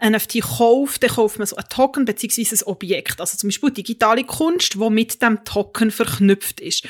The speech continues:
Und ein N F T ist eigentlich ein Echtheitsnachweis oder ein digitales Zertifikat. Und das digitale Zertifikat ist hinterlegt in einer Blockchain. Also das sind so dezentrale Netzwerke,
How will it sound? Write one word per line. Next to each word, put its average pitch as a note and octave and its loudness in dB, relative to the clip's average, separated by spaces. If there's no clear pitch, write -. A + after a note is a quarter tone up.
Und C4 6
ein B3 6
N C4 6
F - -4
T C#4 4
ist A#3 2
eigentlich A#3+ 0
ein G#3 0
Echtheitsnachweis G#3 0
oder G#3+ 4
ein G#3 2
digitales G3 0
Zertifikat. - -2
Und B3 4
das G#3+ 2
digitale G#3+ 0
Zertifikat G#3+ 0
ist G#4+ 0
hinterlegt G#3 0
in G#3 -2
einer G3+ 0
Blockchain. A#3+ 2
Also G3 -2
das F#3+ -4
sind F#3+ -4
so F3 -6
dezentrale F3+ -6
Netzwerke, G3+ 2